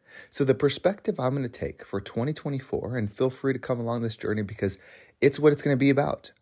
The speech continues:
I believe my plan is to do episodes, record them, keep the dialogue, and create a book from them about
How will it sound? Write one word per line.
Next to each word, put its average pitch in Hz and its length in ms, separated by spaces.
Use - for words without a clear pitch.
I 117 80
believe 117 420
my 104 140
plan 117 360
is 107 140
to 117 120
do 107 420
episodes, 127 720
record 127 500
them, 120 340
keep 160 260
the 135 80
dialogue, 107 600
and 110 160
create 123 320
a 107 80
book 117 320
from 104 380
them 98 340
about 98 400